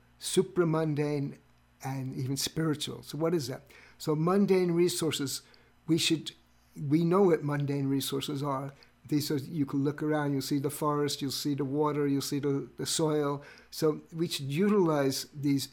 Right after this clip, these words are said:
there should be maximum utilization of, of these resources. But what for? They should, to satisfy fundamental human needs. You know, not, this is a big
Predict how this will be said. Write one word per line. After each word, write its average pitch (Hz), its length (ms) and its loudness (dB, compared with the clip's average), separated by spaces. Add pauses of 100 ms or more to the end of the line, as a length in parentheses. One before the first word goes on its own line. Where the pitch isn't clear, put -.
there 151 80 -4
should 147 140 -4
be 156 80 2
maximum 151 880 -4 (420)
utilization 143 920 0 (100)
of, 139 220 -4 (100)
of 135 220 -6
these 139 320 -2 (340)
resources. 143 640 -2 (960)
But 160 160 0
what 180 240 2
for? 233 500 4
They 160 180 0
should, - 240 0
to 160 100 0
satisfy 160 920 -2 (360)
fundamental 135 680 -4
human 135 380 -2
needs. 147 500 4
You 135 40 -8
know, 139 120 -8
not, 143 200 -8 (560)
this 131 160 -8
is 139 140 -2
a 131 80 -6
big 131 340 -8